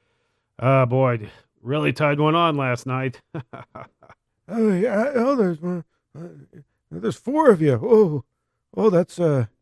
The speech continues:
Speaker 2: that's such a strange sight. Four of 'em, uh, lads your age. I'm surprised you're not in the, y-, you're not conscripted by now.
Speaker 1: Oh, well, you know.
Speaker 2: Not,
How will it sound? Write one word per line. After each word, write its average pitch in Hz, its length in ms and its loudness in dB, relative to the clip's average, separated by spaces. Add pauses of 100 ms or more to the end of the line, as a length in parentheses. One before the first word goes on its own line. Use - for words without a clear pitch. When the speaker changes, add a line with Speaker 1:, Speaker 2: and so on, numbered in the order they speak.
(260)
Speaker 2:
that's 190 200 -2
such 180 200 -2
a 143 80 0
strange 147 340 0
sight. 143 320 0
Four 170 320 2
of 139 160 2
'em, 120 220 -2 (360)
uh, 131 140 2
lads 165 340 0
your 233 220 2
age. 165 400 0 (240)
I'm 143 120 -2
surprised 180 480 2
you're 202 180 4
not 202 180 0
in 196 140 2
the, 190 260 0 (220)
y-, 170 180 -2
you're 196 220 -2
not 190 260 -4
conscripted 208 540 0
by 160 160 6
now. 127 320 2 (400)
Speaker 1:
Oh, 147 320 6
well, 117 520 -2
you 113 140 -8
know. 104 120 -14
Speaker 2:
Not, 131 160 -16